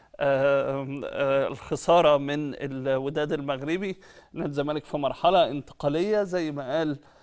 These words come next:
آه، أسامة نبيه المدير الفني المؤقت، آه، قال إن الزمالك في مرحلة انتقالية، وكان الفوز النهاردة مهم لاكتساب ثقة ال-، أو إكساب الثقة،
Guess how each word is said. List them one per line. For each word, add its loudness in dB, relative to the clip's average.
آه، 4
أسامة -2
نبيه -2
المدير -4
الفني -4
المؤقت، -2
آه، 4
قال 2
إن -2
الزمالك -4
في -2
مرحلة 0
انتقالية، -2
وكان 0
الفوز -6
النهاردة 0
مهم -4
لاكتساب 2
ثقة 2
ال-، -2
أو 2
إكساب 0
الثقة، 2